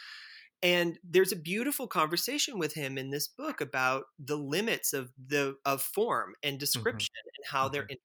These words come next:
Speaker 1: interpenetrated. And he said, you know, we were talking about a Caravaggio painting of Mary Magdalene. And the extraordinary kind of emotional and psychological complex that it represents as a painting.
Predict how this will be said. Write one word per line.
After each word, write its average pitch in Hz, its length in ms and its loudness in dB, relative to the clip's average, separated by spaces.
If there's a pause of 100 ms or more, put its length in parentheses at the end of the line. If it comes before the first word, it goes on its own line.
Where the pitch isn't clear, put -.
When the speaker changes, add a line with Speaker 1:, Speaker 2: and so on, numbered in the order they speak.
(220)
Speaker 1:
interpenetrated. 117 680 -8 (580)
And 165 320 2
he 180 160 -2
said, 175 580 -2 (380)
you 165 80 -2
know, 175 100 6
we 170 120 4
were 170 120 4
talking 175 440 0
about 147 160 2
a 143 40 0
Caravaggio 143 680 2
painting 127 360 -4
of 131 140 -10
Mary 123 180 -6
Magdalene. 160 760 -8 (960)
And 156 260 0
the 165 140 0 (260)
extraordinary 151 1040 2
kind 143 200 -2
of 139 140 -6
emotional 147 640 0
and 135 140 -4
psychological 135 1200 0
complex 156 720 0
that 131 140 -6
it 127 160 -6
represents 143 680 -2
as 127 160 -8
a 139 60 -8
painting. 143 640 -8